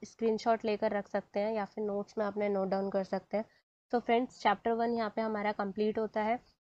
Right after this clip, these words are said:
आप लोगों को ये वीडियो कैसी लगी, कमेंट बॉक्स में ज़रूर बताएं और वीडियो को लाइक करें, शेयर करें और चैनल को सब्सक्राइब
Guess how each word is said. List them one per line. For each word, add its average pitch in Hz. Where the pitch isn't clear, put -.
आप 220
लोगों 208
को 220
ये 220
वीडियो 208
कैसी 202
लगी, 214
कमेंट 220
बॉक्स 214
में 214
ज़रूर 202
बताएं 214
और 202
वीडियो 202
को 208
लाइक 196
करें, 214
शेयर 202
करें 208
और -
चैनल 196
को 202
सब्सक्राइब 196